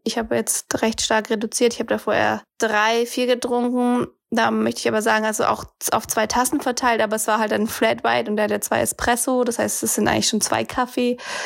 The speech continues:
Und jetzt trinke ich halt so ungefähr zwei Espresso-Shots am Tag. Also das zähle ich jetzt mal als so, als zwei Kaffee, weil ich finde, da muss man halt unterscheiden. Ich habe halt davor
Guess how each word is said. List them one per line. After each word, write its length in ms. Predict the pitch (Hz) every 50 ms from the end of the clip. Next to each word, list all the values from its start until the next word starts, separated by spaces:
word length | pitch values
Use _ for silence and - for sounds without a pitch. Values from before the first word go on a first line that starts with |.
| - - - - _
Und 80 | - 220
jetzt 160 | 214 208 -
trinke 220 | - 247 226 220 226
ich 100 | 226 -
halt 320 | 220 214 214 208 226 - -
so 200 | 226 220 220 214
ungefähr 400 | 208 208 226 220 - 214 208 -
zwei 260 | - - 220 226 233
Espresso-Shots 800 | 226 226 - - - 233 226 - 226 226 - 247 240 240 -
am 180 | - - 269 277
Tag. 360 | - - 294 294 294 302 302 - - - - - - - - - - - -
Also 480 | - 233 220 220 214 214 214 208 214 -
das 240 | - 226 226 220 -
zähle 220 | - 226 226 226
ich 60 | 233
jetzt 200 | 233 226 - -
mal 160 | 220 214 220
als 300 | 233 233 226 - - -
so, 160 | - 233 233 233
als 240 | 233 220 - -
zwei 200 | - - - 214
Kaffee, 360 | 226 - - 262 262 - 285 254
weil 80 | 220
ich 80 | 240 233
finde, 160 | - 226 233
da 20 |
muss 120 | 226 233 233
man 100 | 226 208
halt 100 | 208 214
unterscheiden. 480 | 220 208 233 220 - 233 240 233 214
Ich 80 | 220 220
habe 120 | 220 208
halt 100 | 214 208
davor 420 | 226 220 - - 214 214 - -